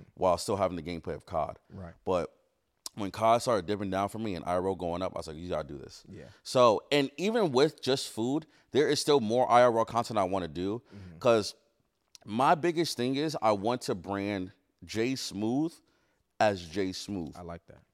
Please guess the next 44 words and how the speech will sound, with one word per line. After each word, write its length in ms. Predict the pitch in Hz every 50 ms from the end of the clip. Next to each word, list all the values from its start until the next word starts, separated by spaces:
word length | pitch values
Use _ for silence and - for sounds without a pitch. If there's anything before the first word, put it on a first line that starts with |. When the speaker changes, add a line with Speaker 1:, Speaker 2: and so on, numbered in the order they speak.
| _ -
Speaker 1:
I 120 | 113 110
don't 340 | 98 - 113 120 135 - -
want 240 | 120 127 123 120 -
to 100 | - 110
be 220 | 101 113 104 98
Jay 320 | 80 76 98 107 110 113
Smooth, 380 | 107 - - 107 107 101 98 90
the 80 | 87 -
cod 360 | - - 104 98 92 - _
player. 260 | - - - 58 - - _ _ -
Speaker 2:
Right. 160 | 87 90 90 92
Speaker 1:
I 60 | 92
want 260 | 92 95 107 110 107
to 100 | - 110
be 140 | 98 101 92
Jay 240 | 76 98 104 107 107
Smooth, 240 | - - 113 98
the 160 | - - - -
entity. 400 | 95 85 - 78 - - 65 - _ _ _ -
Speaker 2:
Right. 220 | 92 92 85 -
Speaker 1:
So 220 | - 107 101 95
if 60 | 92 -
I 140 | 110 131
play 340 | 127 - - - 147 156 160
a 60 | 135
game, 360 | 110 98 104 92 85 78 73 - _ _ _ _ _ _ - -
uh, 220 | - 104 101 98 -
I 120 | - 107
did 160 | 113 131 120
a 80 | 113 101
guess 340 | 87 82 110 117 117 - -
that 380 | 120 113 101 101 - - -
pro 240 | - - 131 123 110
basketball 500 | 92 110 110 117 - - 107 90 87 85
player 320 | - - - 85 80 73 76
video. 480 | 76 85 80 73 76 71 62 73 76 80
Speaker 2:
Yeah, 200 | 95 95 92 95
I 20 |
saw 220 | 98 - 104 95
that. 100 | 90 92
Speaker 1:
If 160 | - 110 110 101
I 180 | 117 120 123 120
do 340 | 101 131 139 131 127 120 -
a, 220 | - 107 107 104